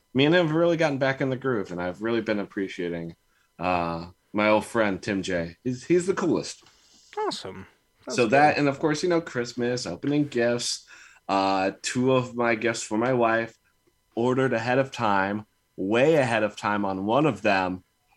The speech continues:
Speaker 1: Uh, one got here two days after Christmas, and the <laughs> other one,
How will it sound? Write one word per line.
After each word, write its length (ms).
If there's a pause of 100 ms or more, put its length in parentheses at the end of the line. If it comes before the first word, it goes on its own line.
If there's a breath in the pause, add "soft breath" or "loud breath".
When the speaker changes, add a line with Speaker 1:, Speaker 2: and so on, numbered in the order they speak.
Speaker 1:
Uh, 300 (1160)
one 420
got 360 (380)
here 380
two 280
days 240
after 260
Christmas, 680 (320)
and 460
the 120
<laughs> 40
other 220
one, 400